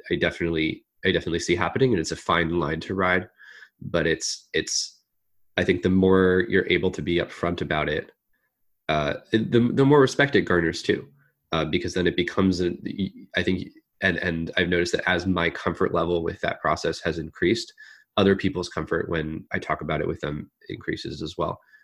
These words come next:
because it, it becomes, uh,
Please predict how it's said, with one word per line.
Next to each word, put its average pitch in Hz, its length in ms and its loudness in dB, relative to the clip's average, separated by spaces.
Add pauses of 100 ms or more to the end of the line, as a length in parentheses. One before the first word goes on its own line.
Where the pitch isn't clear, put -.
(140)
because 80 380 -2
it, 82 200 0 (100)
it - 140 -4
becomes, - 580 -4 (520)
uh, 76 260 0